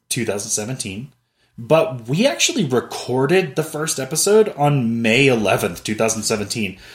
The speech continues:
So we are almost exactly a week out from our two-year anniversary of the first time we recorded the show,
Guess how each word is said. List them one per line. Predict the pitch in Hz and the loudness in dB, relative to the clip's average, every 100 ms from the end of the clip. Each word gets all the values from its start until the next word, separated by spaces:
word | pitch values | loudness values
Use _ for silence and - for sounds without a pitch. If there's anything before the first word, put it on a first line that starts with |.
| - | -14
So | - - 139 | 0 4 4
we | 123 135 165 | 2 -2 2
are | 175 190 180 175 - - | 4 6 6 2 0 0
almost | 156 175 170 156 - | 4 4 4 0 -2
exactly | 113 - 113 107 117 117 117 | -4 -2 -2 -2 -4 -4 -2
a | 104 | -2
week | 95 107 104 | -2 -6 -4
out | 95 127 135 - | -2 -2 -4 -12
from | - 127 117 113 113 110 _ _ | -12 -4 -2 0 -2 -6 _ _
our | 107 110 113 110 107 107 _ _ _ | -4 -2 -2 0 -2 -4 _ _ _
two-year | - - 110 107 104 107 101 104 | -8 -4 -4 -4 -4 -2 -2 -4
anniversary | - 104 98 104 101 110 110 104 | -6 -8 -6 -4 -4 -4 -6 -6
of | - 107 107 - | -6 -8 -8 -10
the | |
first | - - 107 - | -10 -10 -8 -6
time | 110 101 95 | -6 -8 -8
we | 101 | -8
recorded | 95 90 - 98 101 90 | -8 -12 -12 -8 -8 -10
the | - | -12
show, | - - - 87 - | -10 -8 -8 -10 -14